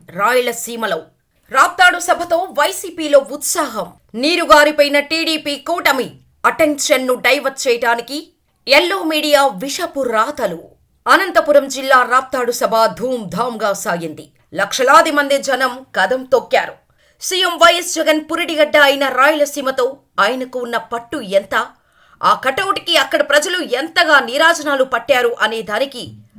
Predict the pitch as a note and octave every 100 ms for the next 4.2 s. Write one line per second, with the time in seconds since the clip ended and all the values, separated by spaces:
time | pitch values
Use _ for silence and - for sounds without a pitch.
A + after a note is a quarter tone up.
0 | - _ - F#3 A#3 C4 B3 A3+ - F#3+
1 | F#3+ G3 - - G3 G3 - G#3 A3 -
2 | C#3+ - _ _ - G#3 C4 C#4 C4+ A#3
3 | A3+ A#3+ B3 A3+ A3 B3 C#4 B3 A#3+ B3
4 | - E4+